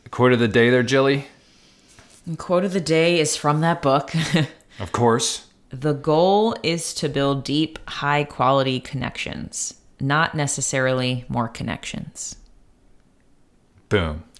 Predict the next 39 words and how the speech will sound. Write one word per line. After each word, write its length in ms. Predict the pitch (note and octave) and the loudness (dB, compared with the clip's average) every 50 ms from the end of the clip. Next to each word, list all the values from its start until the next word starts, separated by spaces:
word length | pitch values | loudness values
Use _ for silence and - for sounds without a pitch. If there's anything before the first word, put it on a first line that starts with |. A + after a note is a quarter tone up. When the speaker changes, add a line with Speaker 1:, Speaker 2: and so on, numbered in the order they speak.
| - - | -20 -20
Speaker 2:
I 60 | - - | -16 -10
think 200 | - C3 C3+ - | -8 -8 -8 -8
just, 360 | - C3+ B2+ - - - - _ _ _ | -8 -6 -4 -4 -6 -6 -10 _ _ _
yeah, 220 | - D3 D3+ D3+ C3+ | -16 -14 -12 -12 -10
focusing 600 | - - A#2+ B2+ - C#3+ C#3 - - C#3+ C#3 C3+ | -8 -6 -6 -6 -6 -6 -4 -4 -4 -4 -4 -2
on 180 | C3 B2+ B2 | -2 -2 -2
less, 360 | A#2+ B2 B2 C#3+ D3+ C#3+ - - | -2 -2 -2 -2 -2 -4 -6 -6
focus 400 | - - - A2+ - B2+ B2 - | -6 -6 -8 -6 -6 -6 -4 -2
on 200 | A#2+ A#2+ A#2 A2+ | -2 -2 -2 -2
deeper. 560 | A2+ A2+ A#2+ C3+ - D3 D3 D3+ D3+ D3+ - - - - - _ _ - | -4 -6 -6 -4 -2 -2 0 0 -2 -4 -6 -12 -20 -20 -20 _ _ -14
That's 220 | - D3 - - | -12 -10 -8 -6
what 100 | D#3+ D3+ | -6 -6
it's 100 | - - | -6 -4
all 180 | - - - - | -4 -4 -4 -4
about, 420 | - - - - - - - - - - | -4 -2 -2 -2 -2 -2 -4 -6 -6 -8
I 40 | |
think, 200 | C3+ - D3+ C#3+ | -6 -6 -4 -2
in 100 | D3+ C3+ | -2 -2
a 60 | C3+ B2 | -2 0
lot 220 | A#2+ A#2+ B2+ C3 | 0 2 2 2
of 100 | B2 A#2 | 2 0
areas 320 | A#2 A2+ G#2+ F#2+ A#2+ A#2+ | -2 -4 -4 -4 -4 -4
in 80 | B2+ A2 | -4 -4
life. 260 | G#2+ F#2+ D2 - - | -4 -4 -4 -4 -4
So 380 | - - D#2 D#2+ D#2+ D2+ - - _ _ _ _ _ _ _ _ _ - - - - - - - - - - | -4 -2 -2 -2 -2 -4 -6 -10 _ _ _ _ _ _ _ _ _ -20 -20 -20 -20 -20 -20 -20 -12 -6 -4
I'm 100 | G#3 A#3+ | -2 0
gonna 340 | A#3+ G#3 E3+ D3 C#3 - - - | 2 2 2 2 2 0 -2 -6
leave 360 | D#3+ F3 F3+ F#3+ G#3 G#3+ G3+ | -4 -2 0 2 2 4 2
it 200 | A#3 A#3 - - | 2 0 -2 -6
with, 220 | G#3+ A3 - - - | -8 -8 -8 -6 -6
like 160 | G3+ G3+ - | -6 -4 -2
that. 340 | E3 D3 D3 D#3 - - - - - | -2 -2 -2 -4 -4 -8 -12 -10 -6
Speaker 1:
Yeah. 340 | F#2+ F#2+ G#2 C3+ E3 E3+ C#3 - - - - - - - - - - - G2+ - | -2 0 0 0 0 -2 -4 -8 -14 -20 -20 -20 -20 -20 -20 -20 -16 -16 -6 -2
And 180 | A#2+ G#2+ G#2+ G#2 | 0 2 2 2
your 100 | G2 F#2 | 0 0
take 240 | - - A#2+ A2+ - | 0 0 0 2 4
action 320 | A#2 A2+ A2+ - A#2+ A2 | 2 2 2 0 -2 -4
challenge 420 | G#2+ - A#2+ A2+ A#2 B2 A#2+ A2+ B2 | -2 0 0 2 2 2 2 2 2
is? 360 | C3 D3 E3 F3 - - | 2 2 2 0 -4 -6